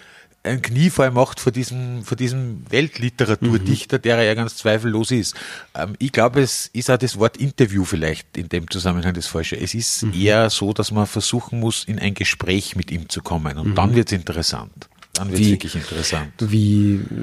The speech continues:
Speaker 2: dazu kommen wir gleich, aber wie, wie startet man? Du hast ja lange Anreise gehabt. Äh, ich kenn das von
Speaker 1: <laughs> Ja.
Speaker 2: mir. Man legt sich ja dann
Speaker 1: <laughs>
Speaker 2: irgendwie so ein paar Sätze zurecht, die man am Anfang irgendwie, wo man so ein bisschen das Eis bricht. Äh, man,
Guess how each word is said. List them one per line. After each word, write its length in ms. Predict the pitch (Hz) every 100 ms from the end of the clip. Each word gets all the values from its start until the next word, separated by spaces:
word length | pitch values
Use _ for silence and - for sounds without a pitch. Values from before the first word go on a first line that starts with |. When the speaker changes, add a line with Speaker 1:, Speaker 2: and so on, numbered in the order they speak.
| 110
Speaker 2:
dazu 360 | - 110 104 120
kommen 180 | - 110
wir 80 | 107
gleich, 360 | 101 95 123
aber 240 | 110 110 104
wie, 380 | 117 123 113 113
wie 100 | 113
startet 540 | - - 120 135 127
man? 640 | 120 131 127 107 107 107 -
Du 120 | 110
hast 160 | 104 110
ja 60 |
lange 300 | 104 92 117
Anreise 420 | 92 110 110 123
gehabt. 420 | 117 113 113 - 107
Äh, 200 | 101 98 - 90 - - - - -
ich 80 |
kenn 160 | - 110
das 120 | 113
von 100 | - 123
Speaker 1:
<laughs> 0 |
Ja. 60 |
Speaker 2:
mir. 320 | 113 131 143
Man 160 | 117 113
legt 220 | 110 113
sich 160 | - 117
ja 100 | 120
dann 280 | 117 113 110
Speaker 1:
<laughs> 140 | 110
Speaker 2:
irgendwie 280 | 104 113 117
so 160 | 110 110
ein 60 |
paar 580 | - 104 98 92 90 90 92 90 104 - - - - -
Sätze 400 | - 104 - 117
zurecht, 460 | - 95 107 -
die 60 | 107
man 140 | 104
am 120 | 101 82
Anfang 500 | 69 104 - 110 110
irgendwie, 400 | 104 104 104 101
wo 80 | 101
man 220 | 101 98
so 120 | 107
ein 40 | 104
bisschen 220 | 101 101
das 360 | 104 98 - -
Eis 260 | 87 117
bricht. 560 | - 113 123 - - -
Äh, 40 |
man, 1080 | - 82 92 92 90 90 92 95 92 95 -